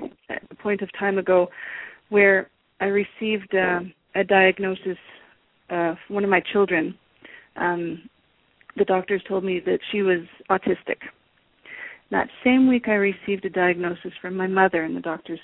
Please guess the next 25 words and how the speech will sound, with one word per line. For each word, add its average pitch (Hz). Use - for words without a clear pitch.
told 175
us 190
that 196
she 190
was 190
suffering 190
from 190
Alzheimer's 185
related 170
dementia. 170
So 214
when 220
those 269
two 277
kinds 220
of 190
diagnoses 190
cross 190
your, 175
cross 226
your 196
path, 185
all 254
of 226
a 214